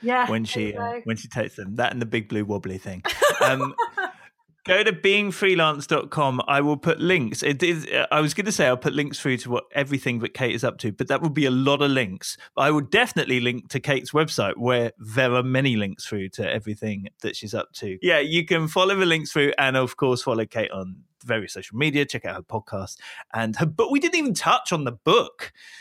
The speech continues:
Speaker 1: Oh.
Speaker 2: um, books as well. Actually, there was one thing I meant to ask you about the book though, because, uh, well, I think you have more than one, but one of them is Confessions of a Misfit Entrepreneur.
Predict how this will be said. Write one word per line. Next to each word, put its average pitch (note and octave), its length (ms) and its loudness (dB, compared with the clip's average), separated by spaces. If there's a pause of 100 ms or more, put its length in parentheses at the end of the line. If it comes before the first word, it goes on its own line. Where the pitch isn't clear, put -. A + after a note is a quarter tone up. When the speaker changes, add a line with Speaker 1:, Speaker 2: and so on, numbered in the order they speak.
(160)
Speaker 1:
Oh. - 40 -2
Speaker 2:
um, B2+ 540 2
books - 320 -2
as C3 100 -2
well. C#3+ 140 2 (160)
Actually, D#4+ 260 2
there D#4+ 120 0
was F#4 200 0
one D#4+ 200 2
thing F#3 160 2
I D3+ 60 4
meant D3 240 -2
to D3+ 120 0
ask D#3 260 0
you A2 60 -2
about - 240 -6
the - 80 -20
book - 240 -10
though, F2+ 180 -10
because, A#2+ 480 -4 (120)
uh, C3+ 180 0
well, B2+ 140 2
I A#2 40 0
think A#2+ 200 -6
you A2+ 80 -6
have G2+ 80 -6
more G#2+ 180 -2
than F#2 100 -12
one, G2+ 240 -2
but A#2 220 0 (280)
one F3+ 180 2
of E3+ 100 0
them A#2 160 0
is A2 160 0
Confessions A#2+ 580 -2
of A2 120 -4
a A2 40 -2
Misfit A2+ 520 -4 (160)
Entrepreneur. A2 800 -4